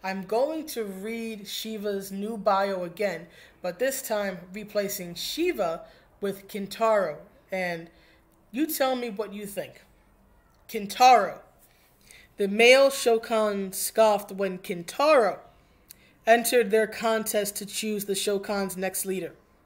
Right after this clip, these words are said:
But Kintaro proved himself more than their equal. After a resounding victory, he was crowned as king of the Shokan. As king,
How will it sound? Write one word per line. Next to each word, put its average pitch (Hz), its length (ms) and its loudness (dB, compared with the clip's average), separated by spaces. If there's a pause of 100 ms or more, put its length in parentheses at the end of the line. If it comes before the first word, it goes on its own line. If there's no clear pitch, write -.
(420)
But 220 240 2
Kintaro 214 920 4
proved 208 560 -6 (260)
himself 302 760 0 (360)
more 247 360 8
than 233 180 4
their 220 140 4
equal. 202 480 -8 (840)
After 240 360 6
a 226 60 8
resounding 240 680 4
victory, 196 720 -6
he 294 540 2 (1300)
was 202 200 0
crowned 214 520 2 (420)
as 202 380 4
king 247 540 2 (260)
of 208 180 2
the 220 60 4
Shokan. 202 580 -2 (560)
As 220 380 4
king, 214 600 2